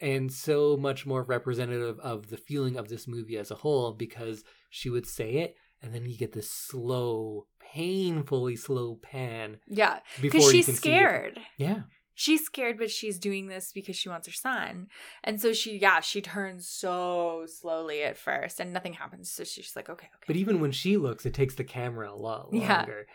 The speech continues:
Speaker 1: And that's, that's what this movie's about. It's not about that quick scare to startle you.
Speaker 2: Yeah.
Speaker 1: It's about, what am I going to see? And how long
Speaker 2: Mm-hmm.
Speaker 1: can I prolong this before something scary actually happens? And then the time when you actually see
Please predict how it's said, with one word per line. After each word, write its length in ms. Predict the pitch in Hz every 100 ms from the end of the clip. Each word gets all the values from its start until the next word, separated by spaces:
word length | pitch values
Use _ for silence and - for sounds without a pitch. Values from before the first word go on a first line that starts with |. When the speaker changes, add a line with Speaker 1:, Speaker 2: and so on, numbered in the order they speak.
| - - -
Speaker 1:
And 280 | 165 143 143 143
that's, 340 | 139 131 - 135
that's 320 | 120 90 - -
what 140 | 110
this 140 | 120 123
movie's 300 | 139 180 117
about. 280 | 107 104 120
It's 160 | 117
not 180 | 131 135
about 240 | 131 117
that 180 | 113 104
quick 320 | - 139 127
scare 520 | - - 123 113 107 107
to 120 | 117
startle 440 | - 127 117 117
you. 100 | 117
Speaker 2:
Yeah. 320 | 127 - - -
Speaker 1:
It's 220 | 143 139
about, 340 | 131 120 117
what 680 | 123 113 110 110 113 117 -
am 140 | 127 113
I 120 | 107
going 400 | 120 117 107 107
to 120 | -
see? 400 | 107 - 113 101
And 140 | 202 -
how 220 | 131 131
long 340 | 127 120 123
Speaker 2:
Mm-hmm. 60 | 127
Speaker 1:
can 60 | 123
I 100 | 117
prolong 720 | - - 120 113 117 120 113
this 260 | 113 104 -
before 340 | 113 - 113
something 400 | 107 110 - 107
scary 400 | - - 120 117
actually 400 | 117 113 - 120
happens? 580 | 120 117 113 113 98 98 - _ - -
And 160 | 143 135
then 200 | 135 139
the 100 | 131
time 380 | 123 120 120 120
when 320 | 117 110 113
you 140 | 117
actually 260 | 104 - 107
see 340 | - 113 113